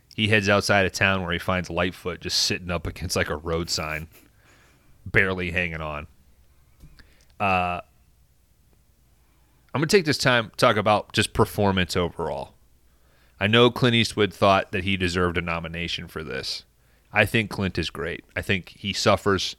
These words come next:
from not being in it for big chunks of the movie. But Jeff Bridges is fucking fantastic in this movie.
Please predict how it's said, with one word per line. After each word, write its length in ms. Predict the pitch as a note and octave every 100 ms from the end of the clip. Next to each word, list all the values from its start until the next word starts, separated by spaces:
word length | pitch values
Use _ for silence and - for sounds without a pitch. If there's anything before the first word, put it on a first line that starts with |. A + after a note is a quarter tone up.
| _ _ _ _ -
from 220 | A2+ G#2+
not 220 | G#2+ G2
being 280 | G2+ F#2+ F2
in 160 | G#2 F#2
it 220 | F2 -
for 180 | F#2+ D#2+ _ -
big 180 | G2+ -
chunks 460 | - G#2 F2+ -
of 120 | F#2 E2
the 60 |
movie. 420 | D#2 F2 C2+ A1+ _ _ _ _ _ _ _ _ _ _ _ _ _ _ -
But 140 | G#2+
Jeff 260 | - D3+ -
Bridges 640 | B2 G2 F#2+ E2 - - - _ _ _ _
is 180 | A2 F#2+
fucking 400 | - A2+ - F#2
fantastic 840 | G2+ F2+ - F#2 E2 - - - _ _ _ _ _ _
in 160 | G2 F2
this 180 | D#2+ F2
movie. 460 | E2+ E2 D2+ G2